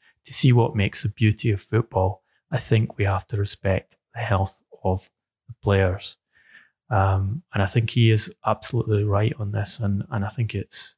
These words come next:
it's one of the great concerns about this proposal is that footballers, the actual guys who provide the entertainment, the intrigue, uh, the quality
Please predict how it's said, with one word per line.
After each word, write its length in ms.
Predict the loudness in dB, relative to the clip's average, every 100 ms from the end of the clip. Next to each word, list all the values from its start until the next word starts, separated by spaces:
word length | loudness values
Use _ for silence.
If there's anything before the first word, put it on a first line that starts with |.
| _
it's 220 | -10 -4
one 140 | 2 4
of 80 |
the 80 | 4
great 300 | 4 2 0
concerns 760 | -6 -2 0 2 2 2 0 -4
about 280 | -2 -2 0
this 180 | -2 -6
proposal 720 | -10 -6 2 4 4 0 -4 _ _ _ _
is 160 | 0 0
that 180 | -2 -4
footballers, 760 | 0 0 2 2 2 2 -2
the 120 | -2 -2
actual 340 | -2 -2 -2
guys 520 | 0 2 2 0 -6 -12 -14 0
who 160 | 2 2
provide 720 | 2 -2 2 2 2 -2 -6 _ _ _ _ _ _ _
the 140 | 4 4
entertainment, 720 | 2 -2 -2 2 4 2 0
the 140 | -2
intrigue, 600 | -2 -2 0 2 2 0 _ _ _ -4
uh, 340 | 0 0 -2
the 120 | -4 -6
quality 840 | 0 2 4 2 -2 -6 -8